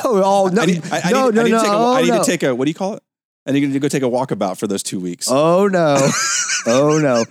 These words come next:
Speaker 1: You've already set a schedule for January first. So where are we at, man?
Speaker 2: January eighth.
Speaker 1: What?
Speaker 2: That's
Speaker 1: I'm
Speaker 2: when
Speaker 1: saying,
Speaker 2: we'll be back.
Speaker 1: where are we at, man?
Speaker 2: No,
Speaker 1: Where,
Speaker 2: the fir-,
Speaker 1: where's
Speaker 2: the
Speaker 1: our
Speaker 2: first,
Speaker 1: show?
Speaker 2: the first, what?
Speaker 1: What's up with our show, man?
Speaker 2: Is it the twenty-eighth?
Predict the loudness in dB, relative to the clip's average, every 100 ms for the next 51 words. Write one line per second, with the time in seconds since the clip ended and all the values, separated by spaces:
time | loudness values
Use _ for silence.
0 | -8 -12 -4 0 2 2 2 2 2 0
1 | 0 0 2 0 0 0 0 0 0 0
2 | 0 0 0 -4 -8 -14 -16 _ -2 0
3 | 2 2 2 2 2 2 0 0 0 0
4 | 0 0 0 0 -2 -4 -10 _ -8 -6
5 | -6 _ _ _ _ _ -4 0 0 0
6 | -2 -4 -8 _ _ _ _ -4 -2 0
7 | -2 -2 -2 0 0 0 0 0 0 0
8 | 0 0 -2 -4 -4 -6 -8 _ -12 -12
9 | _ _ _ _ -6 -2 -2 0 0 0
10 | 0 0 2 0 -2 -6 -8 -8 -8 -8
11 | -8 -10 -10